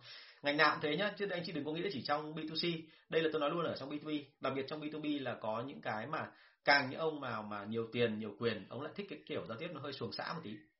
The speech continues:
Thì đấy là một số trường hợp mà tôi thấy rằng là, là chúng ta phải lưu ý, chứ không phải mọi trường hợp đều giống nhau. À, không có một câu hỏi, không, không có một câu trả lời chuẩn cho mọi câu hỏi, và chúng ta phải linh hoạt, biết nguyên lý ở phía đằng sau nó là cái gì, rồi là tìm cách để mà xử lý thêm. Và đôi khi là,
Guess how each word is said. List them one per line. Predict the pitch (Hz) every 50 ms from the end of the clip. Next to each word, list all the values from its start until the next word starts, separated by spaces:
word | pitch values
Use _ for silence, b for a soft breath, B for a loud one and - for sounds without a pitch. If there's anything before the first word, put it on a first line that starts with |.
| _ _ _ -
Thì | 117
đấy | 104 101
là | 123 147
một | 135 120 -
số | 120 110
trường | - 143 120
hợp | 120 107 - -
mà | 107 101 -
tôi | 113 -
thấy | 107 104
rằng | 104 139 117 104
là, | 101 98 95
là | 98 98 98 98 -
chúng | 107 107
ta | 123 120 120 117
phải | 95
lưu | 87 101 107
ý, | 107 107 - - B B B B B
chứ | - 170
không | - - 156
phải | - 127 98
mọi | 98 107 -
trường | - 98
hợp | 104 - -
đều | -
giống | 95 101 110
nhau. | 131 135 123 120 B B B B B B B _
À, | 120 117 113 113 110 110 113 113 113 -
không | - - 202 185 165
có | 160 165
một | 185 - -
câu | 156 143
hỏi, | 135 104 90 - - _ - - -
không, | 151 156 151 156
không | - 180 165
có | 160 160
một | 165 -
câu | - -
trả | - 104
lời | 95 95 95
chuẩn | - 131 107 - - - _ _ _ _
cho | - - 131 -
mọi | 135 - - -
câu | - 120
hỏi, | 117 117 92 - - - b b b b b _
và | - 110 107 101 -
chúng | - 117 120
ta | 151 139 131 120 -
phải | 101 87
linh | 101 113
hoạt, | 123 127 104 - - - _ _ _ _ _
biết | - 160 196 - 175
nguyên | 160 156 147
lý | 139 127 117 117 143 196
ở | 175 123 -
phía | 113
đằng | 127 131
sau | 120 - 120 117
nó | 113 123
là | 123 -
cái | 117 110
gì, | 110 110 - - b b b b b b b -
rồi | 110 101
là | 98 101
tìm | - - 120 107 104 -
cách | 147 165 - - _ _ _ _
để | - 107 95
mà | 92 92
xử | - - 104 90 87
lý | 92
thêm. | - 143 131 123 117
Và | 110 104
đôi | 107 127 123 127
khi | 139 131
là, | 123 107 95 -